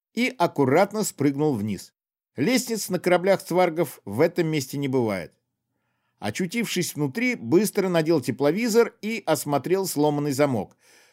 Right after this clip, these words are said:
Пальцами загнул назад металлический рычажок и потянул на себя крышку, пока не послышался металлический щелчок.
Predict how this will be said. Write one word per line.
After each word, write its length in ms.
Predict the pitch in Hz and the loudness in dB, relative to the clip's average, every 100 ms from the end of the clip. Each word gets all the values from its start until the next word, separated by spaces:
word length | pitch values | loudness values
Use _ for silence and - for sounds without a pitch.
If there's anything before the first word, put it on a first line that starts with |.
| - | 2
Пальцами 380 | 190 160 143 123 | 2 2 0 2
загнул 360 | 143 139 147 | 2 2 0
назад 400 | 123 131 127 120 | 2 2 2 0
металлический 680 | 113 107 127 113 101 - 107 | -2 -4 -4 -4 -8 -6 -2
рычажок 580 | 123 127 196 269 277 - | -2 0 -2 -2 -4 -4
и 140 | 233 254 | -4 -2
потянул 540 | 247 180 170 170 208 | 0 2 2 2 0
на 100 | 190 | 0
себя 300 | 160 160 196 | 0 2 2
крышку, 600 | - 156 156 - 147 131 - _ | 2 4 4 4 -2 -2 -6 _
пока 280 | - 139 190 | -2 2 2
не 120 | 160 | 2
послышался 680 | 127 147 - 202 202 190 185 | 0 -2 -2 -2 0 -2 0
металлический 720 | 160 117 131 143 - 139 156 | -2 0 -2 -2 -4 -6 -6
щелчок. 600 | 139 156 147 - 85 - | -4 -4 -4 -6 -8 -10